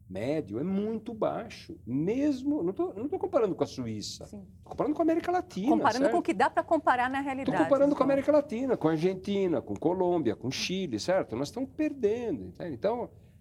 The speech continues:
Speaker 1: a questão da educação é chave pra elevar um padrão básico da população. E nós estamos perdendo passo, entende? Em, em todo lugar. E ao invés de você pôr todo mundo junto pra encontrar soluções, ninguém tem,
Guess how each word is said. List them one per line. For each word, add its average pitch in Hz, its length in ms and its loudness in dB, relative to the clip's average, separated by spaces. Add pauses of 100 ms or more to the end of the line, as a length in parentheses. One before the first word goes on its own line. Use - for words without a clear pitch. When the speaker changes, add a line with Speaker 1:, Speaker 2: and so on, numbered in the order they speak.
Speaker 1:
a 202 140 -2
questão 147 380 -2
da 110 60 0
educação 147 680 -6
é 165 60 -4
chave 160 720 -4 (180)
pra 110 160 0
elevar 135 520 0
um 160 80 -4
padrão 170 800 -4
básico 143 760 -2
da 104 160 -4
população. 101 680 -10 (500)
E 208 80 0
nós 302 140 -2
estamos 330 320 0 (760)
perdendo 247 400 2
passo, 302 540 -4
entende? 208 340 -4
Em, 95 300 -6 (100)
em 147 60 -4
todo 254 260 0
lugar. 220 400 0
E 127 80 2
ao 147 80 4
invés 170 300 4
de 180 40 -4
você 156 280 -2
pôr 107 260 0
todo 175 260 2
mundo 135 280 0
junto 92 400 -8
pra 131 120 0
encontrar 120 460 -2
soluções, 104 800 -8 (340)
ninguém 120 320 -2
tem, 147 300 0